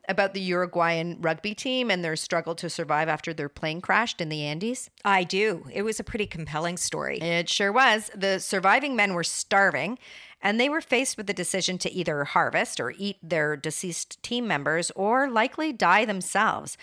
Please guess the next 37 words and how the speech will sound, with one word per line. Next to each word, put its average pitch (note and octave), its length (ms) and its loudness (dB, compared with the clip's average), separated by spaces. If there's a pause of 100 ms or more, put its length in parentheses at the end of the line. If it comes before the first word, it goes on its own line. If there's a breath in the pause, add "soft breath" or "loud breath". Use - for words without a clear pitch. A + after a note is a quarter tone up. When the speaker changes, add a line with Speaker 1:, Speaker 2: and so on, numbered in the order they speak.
(420 loud breath)
Speaker 1:
It A3 80 2
was A#3+ 120 2
shocking, C4 460 2
I F#3+ 80 2
think, F3 240 -4
for - 220 -2
audiences D#3+ 580 0
to D3+ 80 -4
contemplate F#3+ 560 -2
what D3+ 160 -6
they D#3 160 -2
themselves C#3+ 540 -4
would C3 120 -8
do C3 180 -4
in A#2+ 100 -6
that - 180 -8
situation. - 720 -8 (320 soft breath)
Ethics, C#4 500 -2
morals G#3+ 640 -2
versus F3 640 -2
survival. G#3+ 680 0 (320)
Speaker 2:
Right. E3 580 -4 (260 soft breath)
Every D4+ 240 2
year, E3+ 320 2
there D#3+ 240 0
are D#3+ 60 0
a - 20 -8 (120)
few F3+ 200 -2
real-life D#3 580 -2
experiences D3+ 800 -6
of D3 140 -4
those D3 400 -4
who C#3+ 100 -10
survive D3 580 -4
against D3+ 360 -6
all D3+ 180 -2
odds. D#2+ 400 -2